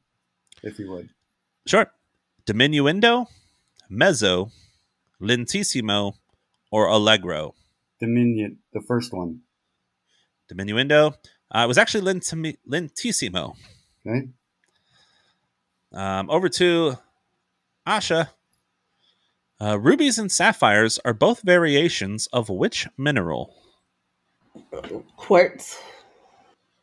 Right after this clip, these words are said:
Speaker 2: Quartz. Uh, well, we were actually looking for corundum. Um,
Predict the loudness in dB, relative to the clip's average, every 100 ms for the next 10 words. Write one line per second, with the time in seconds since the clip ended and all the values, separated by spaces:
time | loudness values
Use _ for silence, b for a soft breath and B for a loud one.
0 | _ _ _ _ _ _ _ _ _ _
1 | -2 -2 -4 -10 -2 2 4 4 2 2
2 | 0 0 0 -2 -2 -2 -2 -2 -2 2
3 | 2 2 -4 -8 -14 b b b b b
4 | _ _ _ _ _ _ _ _ _ _
5 | _ _ _ _ -8 -2 0 -2 -4 -12
6 | -16